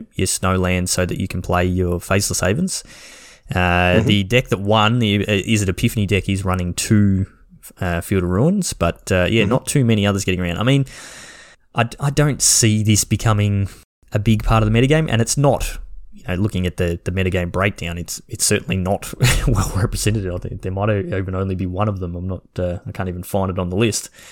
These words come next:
Speaker 1: Uh, so yeah, ho-,
Speaker 2: Yeah.
Speaker 1: hopefully it's not, not gonna be anything big, but, um, yeah, still plenty of Izzet getting around, plenty of, uh, Dragons versions, uh, Epiphany versions, or Control versions. You know, you, you lump all them together, and that's quite a big metagame share. But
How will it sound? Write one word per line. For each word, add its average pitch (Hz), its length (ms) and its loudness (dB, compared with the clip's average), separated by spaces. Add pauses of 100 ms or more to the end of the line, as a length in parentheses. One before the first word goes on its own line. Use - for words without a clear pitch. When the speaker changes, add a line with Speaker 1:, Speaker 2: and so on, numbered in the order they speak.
(580)
Speaker 1:
Uh, 95 260 2
so 101 220 4
yeah, 98 260 2
ho-, - 160 -2
Speaker 2:
Yeah. 87 120 2
Speaker 1:
hopefully 107 320 0
it's - 160 -6
not, 92 280 -6
not 101 220 -4
gonna 90 160 -4
be 90 160 -2
anything 90 340 -4
big, 98 340 0
but, - 300 -6
um, 90 300 -4 (520)
yeah, 113 180 4
still 180 280 6
plenty 180 260 2
of 139 80 4
Izzet 147 240 2
getting 135 200 0
around, 156 480 -2
plenty 123 300 4
of, 117 260 2
uh, 107 460 4 (680)
Dragons 117 560 4
versions, 113 880 4
uh, 95 460 2
Epiphany 113 340 2
versions, 107 720 4
or 87 120 2
Control 107 480 2
versions. 107 540 4
You 95 60 0
know, 92 60 0
you, 92 140 2 (160)
you 104 140 -2
lump 104 240 2
all 101 100 4
them 101 160 2
together, 98 500 2
and 92 200 0
that's - 160 -2
quite 101 280 2
a 95 60 2
big 95 240 0
metagame 95 440 0
share. 95 320 0
But 113 280 0